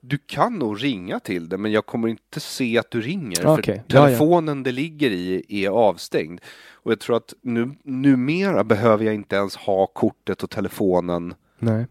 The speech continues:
Speaker 1: fysiskt,
Speaker 2: Men
Speaker 1: utan
Speaker 2: vet du vad
Speaker 1: det
Speaker 2: du skulle
Speaker 1: räcker
Speaker 2: kunna
Speaker 1: att jag
Speaker 2: göra?
Speaker 1: Nej.
Speaker 2: Du skulle ju kunna, eh, vi, vi, vem är, vem är den i Sverige du tycker minst om?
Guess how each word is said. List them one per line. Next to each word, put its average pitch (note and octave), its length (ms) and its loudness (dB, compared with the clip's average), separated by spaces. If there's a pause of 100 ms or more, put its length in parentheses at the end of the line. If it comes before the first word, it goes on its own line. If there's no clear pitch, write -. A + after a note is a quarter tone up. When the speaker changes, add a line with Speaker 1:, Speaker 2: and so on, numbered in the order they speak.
(140)
Speaker 1:
fysiskt, D3 640 2
Speaker 2:
Men A2 100 -2
Speaker 1:
utan B2 60 10
Speaker 2:
vet B2+ 60 6
du C3 60 -2
vad C3 100 10
Speaker 1:
det - 20 6
Speaker 2:
du C3 40 8
skulle C3+ 140 0
Speaker 1:
räcker C#3 80 2
Speaker 2:
kunna B2+ 120 4
Speaker 1:
att C#3 60 6
jag F3 80 6 (100)
Speaker 2:
göra? - 120 -8 (280)
Speaker 1:
Nej. A#2+ 200 2 (360)
Speaker 2:
Du A#2+ 120 2
skulle - 200 4
ju A2+ 60 0
kunna, A2 500 4 (240)
eh, G2 480 0 (880)
vi, D3 140 6
vi, D#3+ 160 2
vem E3 240 6
är, A#2 120 2
vem D3 180 6
är B2+ 40 4
den A2+ 160 2
i G#2 60 -4
Sverige G2+ 320 2
du F#2 100 -4
tycker G2 380 -6 (920)
minst A#2 520 0
om? F#2+ 360 -2